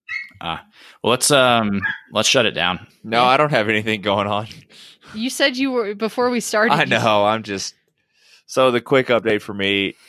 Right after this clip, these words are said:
Speaker 2: I can't ride my bike. I got booted today. My foot's still not any good, so I got booted.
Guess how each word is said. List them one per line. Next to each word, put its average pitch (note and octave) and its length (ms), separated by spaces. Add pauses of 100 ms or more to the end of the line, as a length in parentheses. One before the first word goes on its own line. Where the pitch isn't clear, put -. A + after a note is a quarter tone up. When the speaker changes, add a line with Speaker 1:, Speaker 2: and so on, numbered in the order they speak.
(260)
Speaker 2:
I G#2+ 120
can't G#2+ 260
ride G2+ 220
my F#2 100
bike. F#2+ 440 (460)
I G2+ 120
got F#2+ 280
booted G2 400
today. G2 480
My F2+ 140
foot's - 320
still F#2+ 180
not F2 160
any D#2 100
good, F#2+ 380
so F2+ 100
I F2 60
got F2+ 220
booted. A2 400